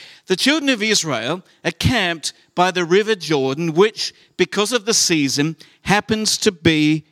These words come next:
in flood. Chapter three, verse fifteen reads, "Now the Jordan is at flood stage all during harvest." And have a think about this. The Israelites are being led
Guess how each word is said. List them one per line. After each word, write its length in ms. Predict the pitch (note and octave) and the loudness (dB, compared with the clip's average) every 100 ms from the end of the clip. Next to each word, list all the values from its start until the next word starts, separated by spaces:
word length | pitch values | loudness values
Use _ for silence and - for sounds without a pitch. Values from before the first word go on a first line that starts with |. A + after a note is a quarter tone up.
| _ - | _ 0
in 200 | D3+ C#3 | 2 2
flood. 520 | E3 D3+ A#2+ E2 - _ _ | 2 0 0 -6 -16 _ _
Chapter 420 | - F#3 G#3+ - B3 | 0 2 2 0 -4
three, 480 | - F#3+ F3 F3 E3+ - | 0 2 2 0 -2 -14
verse 280 | C3 E3 D3+ | -2 0 0
fifteen 640 | - G#3 - G#3 A3 G#3+ | 0 0 0 -2 0 2
reads, 520 | D#3+ C3+ B2+ D#3+ - - - - | 2 2 2 0 -2 -8 -8 0
"Now 220 | F#3 F#3+ | 2 4
the 140 | F3+ | 0
Jordan 720 | D#3 D3 G3+ A#3 F#3 D3 D3 C#3 - | 0 2 4 4 4 0 -2 -4 -4
is 180 | - D#3+ | -2 0
at 120 | D#3 | 0
flood 380 | - - F#3+ G#3 | -2 0 0 2
stage 500 | - - C3+ C3+ C#3 - | -4 -2 0 0 -4 0
all 480 | E3 F#3 G3 G3+ F#3+ _ | 4 6 4 2 0 _
during 560 | C#3 C3+ E3 D#3 D3 D3 _ | -6 0 0 2 0 -2 _
harvest." 640 | - D#3+ D#3 C3 G#2 - - _ | -4 0 0 0 -6 -10 -12 _
And 120 | C#3 G#3 | -2 0
have 120 | D4+ | 2
a 60 | |
think 220 | G#3 C4+ A3 | 0 0 0
about 340 | F#3+ F3+ A#2 | 0 0 -2
this. 300 | A#2+ - - - - - | -4 -2 -4 -8 -20 -6
The 220 | - A3+ C#4 | 0 2 2
Israelites 720 | C#4+ B3 G#3+ F3+ F#3+ - F#3+ | 0 -2 0 0 0 -4 -6
are 60 | |
being 320 | E3 F#3 G3 F#3 | -4 -4 -4 -2
led 460 | A3+ A3 F#3+ F#3+ | -2 0 -2 -6